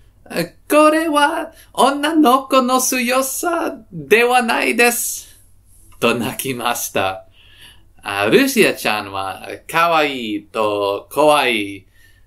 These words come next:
の間をいつもよく演じます。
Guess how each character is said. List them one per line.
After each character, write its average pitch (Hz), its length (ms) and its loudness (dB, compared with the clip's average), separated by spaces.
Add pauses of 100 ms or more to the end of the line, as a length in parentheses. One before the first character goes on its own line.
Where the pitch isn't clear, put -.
(240)
の 104 260 0
間 104 360 0
を 101 500 -4
い 156 180 -4
つ - 180 -4
も 104 120 -2
よ 98 220 -2
く 101 200 -4
演 98 160 -2
じ 98 200 -8
ま 90 180 -8
す。 - 460 -16